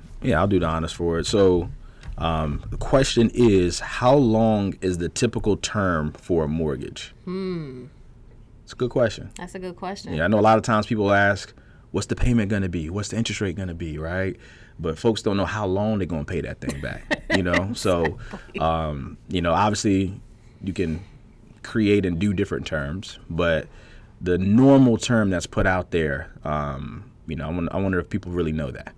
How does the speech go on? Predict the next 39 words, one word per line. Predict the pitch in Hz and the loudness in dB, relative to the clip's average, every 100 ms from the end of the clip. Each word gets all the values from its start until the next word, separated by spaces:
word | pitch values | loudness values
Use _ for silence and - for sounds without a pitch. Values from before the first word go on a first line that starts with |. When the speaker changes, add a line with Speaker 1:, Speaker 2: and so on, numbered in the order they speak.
| - - | -20 -10
Speaker 2:
Yeah, | - 170 | -8 -6
Speaker 1:
So, | 82 | -8
yeah, | 73 | -6
we'll, | 87 90 | 0 2
Speaker 2:
it's | 92 | 4
a | |
Speaker 1:
uh, | 82 | 2
Speaker 2:
great | 90 85 | 0 -4
question. | 185 175 - 151 - - | -8 -8 -10 -18 -18 -8
Speaker 1:
yeah, | 85 | -2
we'll, | 85 101 98 | 2 4 4
uh, | 90 82 76 - - | 4 2 -2 -8 -8
we'll | 95 | -4
kinda | 110 95 | 0 0
let | 90 104 | 0 0
that | 87 | 0
marinate | 92 95 92 90 | 2 0 0 0
a | 85 | 0
little | 87 85 | 0 -2
bit | 82 82 | -2 -2
and | 82 | -2
then, | 80 | -4
uh, | 78 71 76 - - | -4 -6 -8 -12 -6
circle | 90 85 | -4 -4
back | 76 82 - | -2 -2 -2
to | - | -6
it | 80 | -4
a | |
little | 78 76 | -2 -4
bit | 76 | -2
later | 73 76 69 64 - | -2 -2 -4 -10 -12
and | - - | -14 -8
see, | 80 76 | -4 -4
uh, | 73 69 - - - - | -4 -6 -10 -12 -20 -20
see | - 87 | -8 -4
what | 80 | -2
the | 76 | -2
answer | 73 - - - | -4 -6 -10 -12
is. | - - | -16 -16